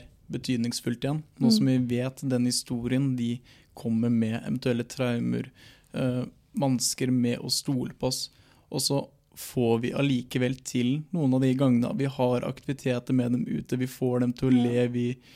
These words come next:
Speaker 1: hygger oss på en helt normal måte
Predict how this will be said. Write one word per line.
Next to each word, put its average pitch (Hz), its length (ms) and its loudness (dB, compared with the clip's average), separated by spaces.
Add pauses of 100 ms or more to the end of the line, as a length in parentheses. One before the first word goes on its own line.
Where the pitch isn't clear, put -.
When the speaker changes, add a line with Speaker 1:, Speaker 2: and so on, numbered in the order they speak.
(380)
Speaker 1:
hygger 127 360 -2
oss - 220 -2
på 131 320 2
en - 180 0 (220)
helt 123 360 -2 (360)
normal 131 720 4
måte 135 600 0